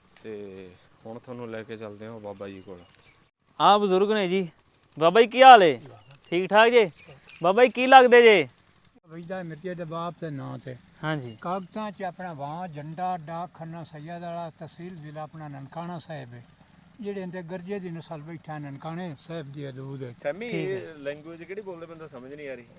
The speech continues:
Speaker 2: ਇਹ ਸਾਡੀ ਇੱਥੇ ਜਟਕੀ ਜ਼ੁਬਾਨ ਮੰਨਿਆ
Speaker 1: ਜਟਕੀ।
Speaker 2: ਜਾਂਦੀ। ਹਾਂਜੀ, ਜਟਕੀ।
Speaker 1: ਅੱਛਾ, ਇੱਥੋਂ ਦੀ
Speaker 2: ਇਹ
Speaker 1: ਲੋਕਲ
Speaker 2: ਲਹਿਜੇ ਥੋੜ੍ਹੇ ਜਿਹੇ
Speaker 1: ਜਿਵੇਂ ਸਾਡੇ ਮਾਝੀ
Speaker 2: accent।
Speaker 1: ਦੁਆਬੀ ਉਵੇਂ
Speaker 2: ਹਾਂਜੀ,
Speaker 1: ਬੋਲਦੇ ਆ,
Speaker 2: ਹਾਂਜੀ, ਉੱਦਾਂ ਹੀ,
Speaker 1: ਅਲੱਗ-ਅਲੱਗ।
Speaker 2: ਉੱਦਾਂ ਹੀ, ਉੱਦਾਂ ਹੀ।
Speaker 1: ਉਵੇਂ ਦੀ।
Speaker 3: ਹਮ, ਸਰਜੇ ਦੀ ਡੇਕ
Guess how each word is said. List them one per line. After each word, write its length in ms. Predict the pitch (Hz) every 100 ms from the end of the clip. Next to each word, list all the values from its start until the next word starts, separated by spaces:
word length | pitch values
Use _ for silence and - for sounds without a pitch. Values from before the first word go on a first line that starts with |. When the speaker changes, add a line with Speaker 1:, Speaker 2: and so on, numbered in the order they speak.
| -
Speaker 2:
ਇਹ 320 | 180 196 196
ਸਾਡੀ 280 | 185 175 185
ਇੱਥੇ 220 | 175 190
ਜਟਕੀ 400 | 175 165 151 175
ਜ਼ੁਬਾਨ 480 | 170 160 147 147 127 _ -
ਮੰਨਿਆ 180 | 147 143
Speaker 1:
ਜਟਕੀ। 120 | 139
Speaker 2:
ਜਾਂਦੀ। 280 | 127 117 120
ਹਾਂਜੀ, 260 | 139 127
ਜਟਕੀ। 400 | 131 131 - 117 110
Speaker 1:
ਅੱਛਾ, 160 | 123 143
ਇੱਥੋਂ 260 | 135 - 147
ਦੀ 140 | 147
Speaker 2:
ਇਹ 40 |
Speaker 1:
ਲੋਕਲ 360 | 135 151 156 147
Speaker 2:
ਲਹਿਜੇ 320 | 160 185 208
ਥੋੜ੍ਹੇ 260 | 175 175 180
ਜਿਹੇ 420 | 175 170 160 143 -
Speaker 1:
ਜਿਵੇਂ 180 | 143 165
ਸਾਡੇ 300 | 165 156 160
ਮਾਝੀ 240 | 156 160
Speaker 2:
accent। 160 | 180 156
Speaker 1:
ਦੁਆਬੀ 380 | 147 143 131 147
ਉਵੇਂ 160 | 143
Speaker 2:
ਹਾਂਜੀ, 240 | 160 170 160
Speaker 1:
ਬੋਲਦੇ 180 | 143
ਆ, 20 | -
Speaker 2:
ਹਾਂਜੀ, 120 | 123
ਉੱਦਾਂ 200 | 139 131
ਹੀ, 80 | 127
Speaker 1:
ਅਲੱਗ-ਅਲੱਗ। 400 | 143 113 - -
Speaker 2:
ਉੱਦਾਂ 220 | 143 139
ਹੀ, 80 | 131
ਉੱਦਾਂ 140 | 113
ਹੀ। 60 | 127
Speaker 1:
ਉਵੇਂ 100 | 113
ਦੀ। 100 | 101
Speaker 3:
ਹਮ, 300 | 202 147 135 131 _ -
ਸਰਜੇ 360 | 151 143 160 185
ਦੀ 160 | 175
ਡੇਕ 240 | 160 156